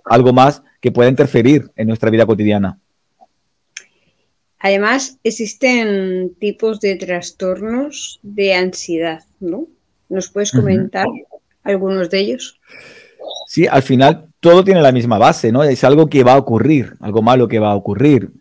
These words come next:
Speaker 1: Pero luego, por ejemplo, no sé, están las fobias,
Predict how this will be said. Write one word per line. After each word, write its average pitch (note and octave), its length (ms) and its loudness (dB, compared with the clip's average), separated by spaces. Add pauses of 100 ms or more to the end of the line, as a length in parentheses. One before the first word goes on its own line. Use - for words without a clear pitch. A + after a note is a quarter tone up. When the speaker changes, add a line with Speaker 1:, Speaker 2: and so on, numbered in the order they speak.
Speaker 1:
Pero F#2+ 120 -6
luego, G#2+ 160 2
por A2+ 120 4
ejemplo, B2 480 4
no A2 120 -4
sé, A2+ 300 0
están G#2+ 240 -2
las G#2+ 140 -2
fobias, A2+ 500 0